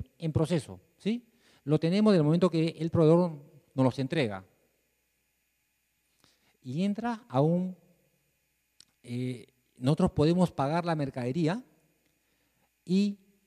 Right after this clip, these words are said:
todavía no hemos, todavía no lo hemos podido vender,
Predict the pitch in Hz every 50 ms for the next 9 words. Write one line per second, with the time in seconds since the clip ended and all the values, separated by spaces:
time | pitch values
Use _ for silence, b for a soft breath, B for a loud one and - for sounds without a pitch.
0 | _ _ _ _ _ _ _ _ _ _ - 135 139 160 190 190 175 170 175 180
1 | 180 185 180 180 185 185 185 185 170 - - - - - - 143 151 170 165 170
2 | 175 180 185 185 185 180 160 - - - _ _ _ - 139 147 165 170 160 160
3 | 180 196 214 - 117